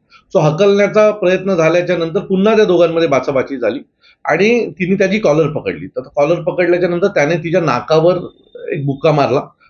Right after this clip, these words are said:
आणि पूर्ण नाकातून तिचे रक्त यायला लागलं. ही घटना कालची आहे. त्याच्यानंतर तिला चक्कर आली म्हणून तिला बाजूच्या स्टँडवर घेऊन, अ, जाण्यात आलं. आणि मला असं वाटतं की, एखाद्या महिलेवर अशा प्रकारे हात उचलणं आणि परप्रांतीयांनी हात उचलणं हे योग्य नाही.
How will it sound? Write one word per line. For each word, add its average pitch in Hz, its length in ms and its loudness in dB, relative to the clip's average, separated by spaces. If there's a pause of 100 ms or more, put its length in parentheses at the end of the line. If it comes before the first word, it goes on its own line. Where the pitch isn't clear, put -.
(120)
आणि 160 160 0
पूर्ण 208 340 2
नाकातून 147 440 0
तिचे 143 200 0
रक्त - 240 -2
यायला 104 280 2
लागलं. 80 240 -4
ही 135 140 -8
घटना 135 280 -4
कालची 123 500 -2
आहे. 120 100 -2 (460)
त्याच्यानंतर 156 400 2
तिला 156 180 0
चक्कर 160 380 0
आली 160 200 2
म्हणून 156 280 0
तिला 151 120 2
बाजूच्या 135 380 0
स्टँडवर 147 400 0
घेऊन, 143 240 2
अ, 131 500 -4
जाण्यात 123 360 -2
आलं. 104 160 -2 (460)
आणि 180 280 0
मला 202 240 4
असं 220 160 2
वाटतं 214 180 2
की, 233 340 0
एखाद्या 196 320 0
महिलेवर 190 520 2
अशा 190 200 2
प्रकारे 180 360 0
हात 151 240 -2
उचलणं 135 360 -4 (500)
आणि 151 140 -2
परप्रांतीयांनी 190 680 0
हात 143 240 0
उचलणं 127 320 -6
हे 160 180 -2
योग्य 127 260 2
नाही. 117 220 -2